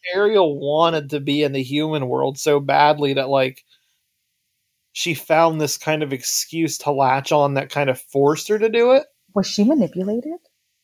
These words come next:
Speaker 2: Did he
Speaker 1: Oh,
Speaker 2: use
Speaker 1: no.
Speaker 2: her? Oh my God, I think he totally took advantage of that.
Speaker 1: Well, we don't
Speaker 2: This
Speaker 1: know
Speaker 2: goes
Speaker 1: what
Speaker 2: deeper.
Speaker 1: happened. They may not have even got married. Like, it may have just all, like,
Speaker 2: Oh, maybe.
Speaker 1: <laughs> it may, they may not have worked out.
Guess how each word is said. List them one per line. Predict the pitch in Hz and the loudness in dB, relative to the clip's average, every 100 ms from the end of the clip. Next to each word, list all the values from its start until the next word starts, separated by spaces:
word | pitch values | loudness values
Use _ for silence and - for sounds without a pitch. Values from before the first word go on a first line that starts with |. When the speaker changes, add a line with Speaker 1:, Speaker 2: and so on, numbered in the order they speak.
| _ _ | _ _
Speaker 2:
Did | 180 | -10
he | 226 | -6
Speaker 1:
Oh, | 175 160 | -4 -4
Speaker 2:
use | 135 127 | -6 -2
Speaker 1:
no. | 147 | -2
Speaker 2:
her? | 143 - | -2 -8
Oh | 175 | -6
my | 277 285 | -4 -4
God, | - 139 208 139 | -6 -4 -2 -2
I | 160 | -4
think | 214 233 | -8 -10
he | - | -8
totally | 190 175 170 | -4 -4 -6
took | 156 | -10
advantage | 147 127 127 135 | -10 -10 -12 -14
of | 123 | -16
that. | 87 64 - _ _ _ _ _ _ _ _ _ _ _ - | -16 -16 -18 _ _ _ _ _ _ _ _ _ _ _ 0
Speaker 1:
Well, | 196 | 2
we | 233 | 4
don't | 220 | 2
Speaker 2:
This | 147 | 2
Speaker 1:
know | 131 | 0
Speaker 2:
goes | |
Speaker 1:
what | 131 | 0
Speaker 2:
deeper. | 139 | 0
Speaker 1:
happened. | 139 147 156 | 0 -2 -6
They | |
may | 156 214 | -8 -2
not | 185 | 0
have | 143 135 | 0 -2
even | 131 | -2
got | 127 127 | -2 -2
married. | 123 127 147 135 131 | -2 0 0 0 -2
Like, | 131 131 | -4 -4
it | 135 | -4
may | 131 | -4
have | 151 135 | -4 -4
just | 123 135 | -4 0
all, | 120 123 | 2 2
like, | 120 120 - _ _ _ _ _ _ _ | 0 -2 -8 _ _ _ _ _ _ _
Speaker 2:
Oh, | - 185 | -2 0
maybe. | 156 160 - 175 - - | -2 -2 -4 -4 -14 -20
Speaker 1:
<laughs> | _ _ _ _ | _ _ _ _
it | 202 | -12
may, | 208 | -8
they | 233 | -6
may | 269 254 | -4 -2
not | 254 247 | 0 0
have | 240 | 0
worked | 233 226 | -2 0
out. | 214 147 127 | -2 -2 -6